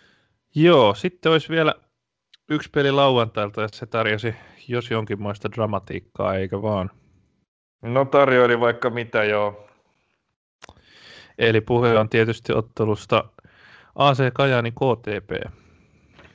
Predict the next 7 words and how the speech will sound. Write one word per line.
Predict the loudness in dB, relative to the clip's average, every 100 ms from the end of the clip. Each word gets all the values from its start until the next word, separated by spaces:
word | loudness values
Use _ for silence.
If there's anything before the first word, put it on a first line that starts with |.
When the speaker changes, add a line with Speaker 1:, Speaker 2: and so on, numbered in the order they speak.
| _ _ _ _ _ _
Speaker 2:
Jep, | -4 2 2 0 -8 -20 -20 -20 -20 _
siinä | -10 -6 -4 -2
oli | -2 -4 -10 _ _ _ _ _ _ _ _
K | -2 -2 0
T | 0 2
P:llä | 2 0 -2
sauma | -2 -2 0 -2 -6